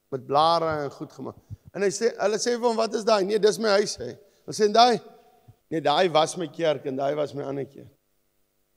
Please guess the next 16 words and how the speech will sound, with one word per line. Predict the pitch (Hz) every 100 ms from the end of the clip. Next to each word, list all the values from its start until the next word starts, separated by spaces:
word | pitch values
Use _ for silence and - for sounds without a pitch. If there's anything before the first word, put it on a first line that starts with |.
| _ _ _ -
Hy's | 151
alleen | 190 175 170 220 247
op | 202
die | 190
eiland, | 185 175 156
toe | 160
het | 165
hy |
al | 156 143
drie | 151
kerke. | 131 143 117 - 123 - _ _ _ _ _ _ _ _ _ _ _ _ _ _ _ _ _ _ _ _ _ _ _ _
Dit | 156
is | 165
hoe | 143
ons | 151 127 -
is. | - -